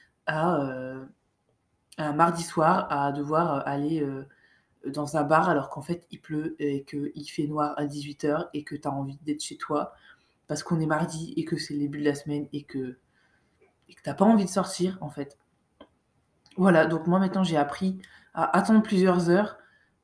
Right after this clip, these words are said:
quand j'ai envie de proposer quelque chose à quelqu'un plutôt que, heu, en fait, heu, bah, prendre le risque que cette personne me dise oui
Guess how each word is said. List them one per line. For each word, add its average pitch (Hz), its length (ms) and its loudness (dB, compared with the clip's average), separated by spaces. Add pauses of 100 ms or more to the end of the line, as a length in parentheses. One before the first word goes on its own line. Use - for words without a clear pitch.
(300)
quand 143 920 -2
j'ai 147 120 2
envie 165 180 4
de 180 60 -2
proposer 170 440 2
quelque 170 260 -4
chose 175 200 -2
à 151 60 -2
quelqu'un 156 480 -4 (440)
plutôt 196 420 2
que, 185 160 0
heu, 143 960 0
en 143 80 -8
fait, 170 300 0
heu, 139 480 -2 (220)
bah, 143 100 4
prendre 185 240 8
le 190 80 10
risque 220 220 8
que 196 60 2
cette 160 200 0
personne 196 340 0
me 180 80 4
dise 160 260 -4
oui 196 280 0